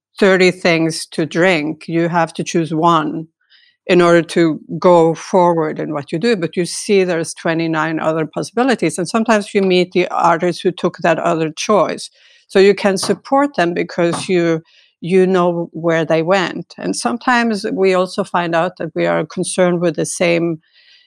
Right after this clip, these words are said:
basic idea, but we choose a different execution to engage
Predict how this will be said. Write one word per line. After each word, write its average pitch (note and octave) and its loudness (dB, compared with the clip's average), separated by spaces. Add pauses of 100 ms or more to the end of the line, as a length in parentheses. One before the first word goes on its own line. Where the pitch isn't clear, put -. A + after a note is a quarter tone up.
(220)
basic G3 2
idea, F#3+ 0 (520)
but F3+ 0
we F#3+ 0 (100)
choose G3+ 0
a F#3 0
different F3 -2 (200)
execution - -2
to D#3 -2 (360)
engage E3+ 0